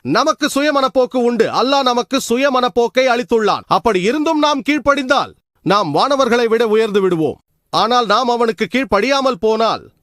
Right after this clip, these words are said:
நாம் சாத்தானின் கூட்டாளியாகி விடுவோம். ஆகவே இறுதி நாளின் சோதனைக்காகத்தான் அவன் நம்மை படைத்திருக்கிறான். உங்கள் இரண்டாவது கேள்விக்கு வருவோம். எல்லாவற்றிற்கும் படைப்பாளன் உண்டு. இறைவனை படைத்தது யார்?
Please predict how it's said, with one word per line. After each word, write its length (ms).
நாம் 300
சாத்தானின் 580
கூட்டாளியாகி 540
விடுவோம். 360
ஆகவே 440
இறுதி 280
நாளின் 380
சோதனைக்காகத்தான் 760
அவன் 240
நம்மை 260
படைத்திருக்கிறான். 720
உங்கள் 340
இரண்டாவது 460
கேள்விக்கு 400
வருவோம். 340
எல்லாவற்றிற்கும் 1000
படைப்பாளன் 480
உண்டு. 360
இறைவனை 640
படைத்தது 380
யார்? 300